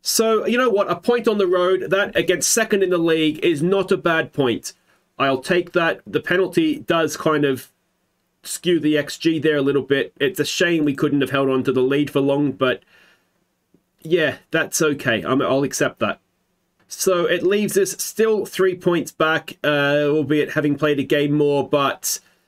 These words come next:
away from home, it's not terrible. Now we need to go play H K at home and make sure we do win that one.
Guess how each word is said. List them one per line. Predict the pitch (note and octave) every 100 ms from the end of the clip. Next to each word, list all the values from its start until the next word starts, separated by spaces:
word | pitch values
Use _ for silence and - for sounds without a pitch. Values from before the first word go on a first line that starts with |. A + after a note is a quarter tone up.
| _ -
away | C3+ D#3+ F3+
from | F3+ E3+
home, | C#3+ D3+ D3 C#3+
it's | - C3 -
not | E3+ -
terrible. | - D3+ B2+ C3+ E3+
Now | C#3+ D3+ D3+
we |
need | D3+ D3
to |
go | C#3+ C3+
play | C#3+ C#3
H | D3+ -
K | - D3
at | A#2
home | D3 C#3
and | C3+
make | C3+ B2+
sure | - C#3
we | C3
do | A2 C#3
win | B2 A2
that | G#2+ -
one. | F#2+